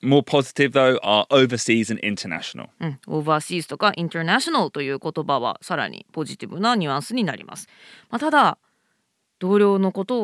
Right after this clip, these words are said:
Speaker 2: を言うのであれば、インバウンドコリーグっていうのは変ですよというお話もしましたね。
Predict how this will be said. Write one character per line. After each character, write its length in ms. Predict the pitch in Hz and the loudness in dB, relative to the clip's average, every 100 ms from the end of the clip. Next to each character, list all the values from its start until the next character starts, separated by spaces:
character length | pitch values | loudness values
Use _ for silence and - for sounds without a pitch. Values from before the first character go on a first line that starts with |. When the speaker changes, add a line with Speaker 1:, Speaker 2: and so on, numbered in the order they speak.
| 196 | -2
Speaker 2:
を 80 | - | -4
言 160 | 202 214 | -4 -2
う 40 | |
の 100 | 190 | 0
で 60 | 202 | 0
あ 60 | |
れ 100 | 214 | 0
ば、 100 | 196 | 0
イ 100 | 180 | 2
ン 80 | 180 | 2
バ 120 | 180 180 | 2 0
ウ 80 | |
ン 40 | 175 | 0
ド 100 | 190 | -4
コ 120 | 196 | -4
リ 180 | 175 143 | -4 -4
ー 20 | |
グ 200 | - 135 - | -6 -10 -8
っ 40 | |
て 80 | 233 | -4
い 20 | |
う 40 | 226 | -2
の 60 | |
は 60 | 170 | -2
変 180 | 160 135 | -2 -6
で 80 | |
す 140 | 120 277 | -8 -4
よ 160 | 370 | -2
と 100 | - | -2
い 60 | 156 | -4
う 160 | 135 160 | -4 -8
お 40 | |
話 280 | 147 135 - | -12 -10 -8
も 60 | - | -8
し 100 | - | -10
ま 80 | 131 | -12
し 40 | |
た 80 | - | -4
ね。 280 | 240 220 | 0 0